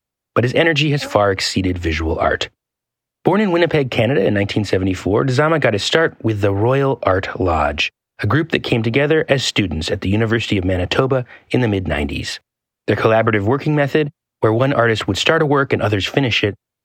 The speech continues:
recalled The Exquisite Corpse, a parlor game associated with the Surrealists. As Dezama developed his own independent practice, moving to New York in two thousand four,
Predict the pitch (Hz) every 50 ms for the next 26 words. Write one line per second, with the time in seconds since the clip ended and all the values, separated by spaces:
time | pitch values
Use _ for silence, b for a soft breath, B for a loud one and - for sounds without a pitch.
0 | _ _ 131 - - - 147 156 156 143 120 - 113 117 120 117 - - - _
1 | - 101 92 92 95 - - - - 87 85 - - - - - - _ _ _
2 | _ _ _ _ - - - - 135 135 135 143 127 127 131 127 127 123 117 -
3 | - 117 - - 113 101 - - - 98 95 92 92 90 87 87 85 90 87 -
4 | - 113 101 92 82 78 76 - - - - _ - - - - _ _ _ _
5 | _ _ _ _ _ _ _ _ _ _ _ _ - 135 123 151 147 170 180 202
6 | 226 202 165 147 170 160 147 - 143 - - 110 117 131 135 117 117 113 107 -
7 | - 101 98 104 95 - - 92 82 87 - 110 127 - - - 110 107 110 113
8 | 110 - - 110 98 92 87 - 117 117 - 92 92 87 - 110 98 98 90 85
9 | 90 85 - - - - 101 123 135